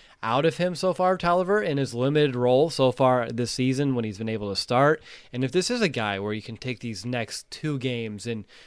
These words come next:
of course, this week's a big test. Next week against Minnesota will be another test, uh, depending on if the Kirk Cousins that usually plays the Bears shows up or not. But regardless, you can get Kevin Tolliver two games. That's a really good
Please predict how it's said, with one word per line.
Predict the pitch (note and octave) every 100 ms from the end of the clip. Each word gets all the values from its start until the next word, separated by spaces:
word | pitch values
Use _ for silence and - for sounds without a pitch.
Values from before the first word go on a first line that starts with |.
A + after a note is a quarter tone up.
| - -
of | A2
course, | C#3+ C#3 -
this | C#3+ C#3+
week's | D#3+ -
a | C#3
big | D3+
test. | D3 D#3+ - -
Next | A#2 B2+ D3 -
week | C#3+
against | C#3 D3 C3
Minnesota | C#3+ C#3 - C#3+ E3
will | C3+
be | C3+
another | A#2+ A2 G#2 G#2+
test, | G#2 G#2+ B2 D#3 - - - - -
uh, | G2+
depending | G#2+ - B2+ A#2
on | A2 G#2+ G#2
if | A2 - -
the | G2+ - -
Kirk | C3
Cousins | - A#2+ A2+
that | G#2 -
usually | G#3 G3 C#3+
plays | - B2+ -
the |
Bears | G#2 G#2 G#2 F#2 -
shows | B2 G#2
up | G#2 G2+
or | G#2+
not. | A#2 F3
But | B2+
regardless, | C4+ G#3 D3+ C3+ C#3+ - - - - -
you | E3+
can | F3 C4+
get | G#3 E3+ -
Kevin | F#3 E3+ D3+
Tolliver | D3 D#3+ C3+ B2 A#2
two | - - D3 E3 F3 C#3
games. | C#3+ D3 D#3 C3+ A2+
That's | B2 A#2
a | A2
really | C3+ E3
good | C#3+ C3+ A#2